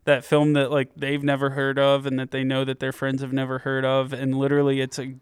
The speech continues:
unique look. Like, it's so far expired that, like, in such a unique film that no filter is gonna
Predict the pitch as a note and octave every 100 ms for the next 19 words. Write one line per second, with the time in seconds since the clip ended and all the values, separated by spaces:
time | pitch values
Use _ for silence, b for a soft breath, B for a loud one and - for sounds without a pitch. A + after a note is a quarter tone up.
0 | D3 C#3 C#3 C#3 C#3+ - C#3+ C3 C#3 C#3+
1 | - D#3+ C#3+ D3 - D3+ D3 - C#3 C3+
2 | B2+ C3+ B2+ C#3 C3 B2 C#3 B2 _ b
3 | b b b b b _ D3 C3 - D3+
4 | D3 C#3 C#3+ C3 - C#3 C#3+ C3+ C3 B2+
5 | A#2+ _ _ _ _ D#3+ D3 C#3 - C#3
6 | D3+ - B2+ - B2+ B2